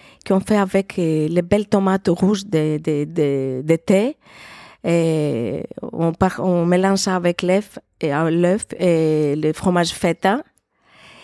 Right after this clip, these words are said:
Et bon, enfin, c'est, c'est simple, mais c'est, quand on prépare, euh, pendant l'été, que les tomates sont à l'époque,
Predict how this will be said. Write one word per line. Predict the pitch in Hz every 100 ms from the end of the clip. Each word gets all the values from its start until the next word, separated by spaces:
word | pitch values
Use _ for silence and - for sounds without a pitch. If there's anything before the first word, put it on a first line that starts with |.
| - -
Et | 180 165 156 151 143
bon, | 127 131 185
enfin, | 202
c'est, | 190 196
c'est | 180 185
simple, | - 214 214 214 180
mais | 165 170
c'est, | 175 - 180 170 160 160 - _ -
quand | 196 190
on | 208
prépare, | 196 208 196 - 202 190 165 - - - -
euh, | 175 151 151 143 131 131 -
pendant | 180 180 185
l'été, | 180 185 - 190 185
que | -
les | 165 165
tomates | 190 180 175 -
sont | - 165
à | 160
l'époque, | 160 - 202 262